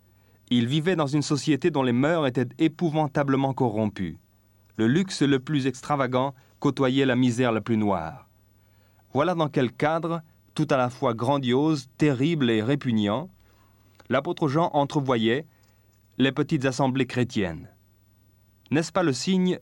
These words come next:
d'une sublime audace que de dire que la foi de ces insignifiantes communautés chrétiennes parviendrait à renverser le puissant, l'invincible empire romain, ses vices païens, ses cruautés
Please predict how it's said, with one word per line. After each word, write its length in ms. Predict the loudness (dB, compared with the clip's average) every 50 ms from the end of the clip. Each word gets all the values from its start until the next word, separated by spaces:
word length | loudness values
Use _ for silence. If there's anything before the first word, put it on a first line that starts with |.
| _ -4
d'une 220 | -2 0 0 0
sublime 400 | 0 -2 -4 0 0 0 2 2
audace 440 | 2 2 2 0 -2 -2 -6 -8 -8
que 120 | -4 -2
de 140 | 0 0 0
dire 440 | -2 0 -2 0 0 0 -2 -4 -8 -12 _ _ _ _ _ _ _
que 80 | 0
la 160 | 2 2 2 0
foi 300 | -4 -6 -2 0 0 0
de 80 | 0
ces 200 | -2 -2 -2 0
insignifiantes 680 | 0 0 0 0 0 0 0 0 0 0 0 0 0 0
communautés 480 | 0 0 2 2 2 0 0 -2 -2
chrétiennes 600 | 0 0 -2 -2 0 -2 -2 0 0 0 -2 -4 -8 _ _ _ _ _ _ -20 _
parviendrait 680 | -2 -2 -2 0 0 0 0 2 0 0 0 0 0 0
à 80 | -4
renverser 760 | -2 0 0 2 2 0 -2 -4 -6 -4 -2 0 0 0 -2 -6 _ _ _ _ _ _ _ -2
le 160 | 0 0 0
puissant, 640 | 0 -2 -4 -2 -2 -2 -2 0 0 0 -2 -6 -10 -16 _ _ _ _ _ _ _
l'invincible 840 | -2 0 0 0 0 0 0 0 -2 -4 0 0 0 2 2 0 -2 0
empire 400 | 0 -2 -2 0 0 -2 0 0
romain, 460 | 0 -2 -2 0 0 0 -2 -2 -4 -8 _ _ _ _
ses 220 | _ -4 -2 -2 -2
vices 320 | 0 -2 -4 -4 -6 -12
païens, 480 | -4 _ -2 0 0 0 0 0 -2 -4
ses 220 | -2 -2 -2 -2
cruautés 680 | -2 -4 -2 0 0 0 0 0 0 0 0 0 -2